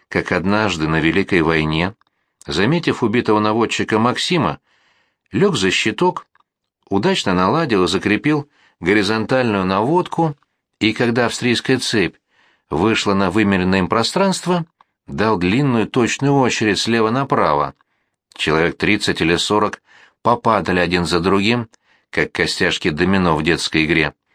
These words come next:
Сколько тогда осталось вдов, несчастных матерей, сестер, сыновей, дочек?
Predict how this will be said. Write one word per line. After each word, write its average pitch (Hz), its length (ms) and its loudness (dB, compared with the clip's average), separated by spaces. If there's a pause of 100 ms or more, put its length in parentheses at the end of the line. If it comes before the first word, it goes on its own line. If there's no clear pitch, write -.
(400)
Сколько 135 540 -2
тогда 117 400 0
осталось 107 480 0
вдов, 113 560 -2 (360)
несчастных 107 640 -2
матерей, 107 680 0 (300)
сестер, 113 640 0
сыновей, 90 600 0
дочек? 117 560 -2